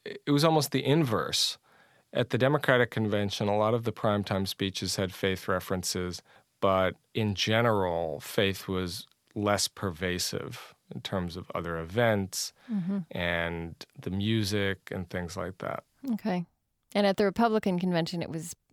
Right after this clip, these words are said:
Speaker 2: part of the fabric of the convention, but not so much on the primetime stage.
Speaker 1: Yeah, at the Republican convention, a lot of times you would see in the morning schedule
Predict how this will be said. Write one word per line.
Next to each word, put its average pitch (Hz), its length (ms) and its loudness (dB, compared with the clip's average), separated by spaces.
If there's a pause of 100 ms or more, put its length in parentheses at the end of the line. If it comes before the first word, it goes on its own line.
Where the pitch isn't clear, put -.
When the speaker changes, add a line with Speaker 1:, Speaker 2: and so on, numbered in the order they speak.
Speaker 2:
part 208 160 4
of 175 60 -2
the 165 60 -4
fabric 185 540 2
of 175 140 0
the 180 80 0
convention, 165 520 0
but 156 140 0
not 165 220 2
so 170 140 0
much - 420 -2 (200)
on 165 160 0
the 160 80 0
primetime 165 480 -2
stage. 165 480 -4 (1300)
Speaker 1:
Yeah, 160 140 8
at 127 60 2
the 151 80 4
Republican 170 480 2
convention, 107 840 2
a - 80 0
lot 143 140 6
of 135 60 -2
times 131 260 4
you 123 80 2
would 120 140 0
see 139 260 4
in 120 100 4
the 120 60 4
morning 117 320 4
schedule 117 760 2